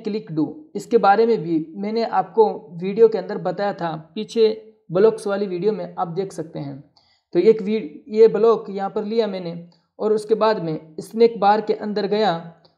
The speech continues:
और स्नैक बार के अंदर शो मैसेज को drag and drop यहाँ पर कर दिया। अब फ्रेंड्स, बचा ये एक ब्लॉक्स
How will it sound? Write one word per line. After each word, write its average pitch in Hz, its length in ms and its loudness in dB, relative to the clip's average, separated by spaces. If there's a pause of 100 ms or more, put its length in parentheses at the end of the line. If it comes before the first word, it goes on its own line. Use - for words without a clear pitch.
(120)
और 165 140 0
स्नैक 185 300 0
बार 208 180 4
के 214 120 -4
अंदर 170 600 -4 (220)
शो 226 300 4
मैसेज 214 500 2
को 190 420 -10
drag 196 320 0
and 196 220 -6
drop 190 220 -4
यहाँ 180 160 -4
पर 202 160 -4
कर 175 200 0
दिया। 139 280 -6 (500)
अब - 80 -4
फ्रेंड्स, 190 520 2
बचा 202 340 2
ये 226 180 6
एक 220 340 2 (640)
ब्लॉक्स 180 560 0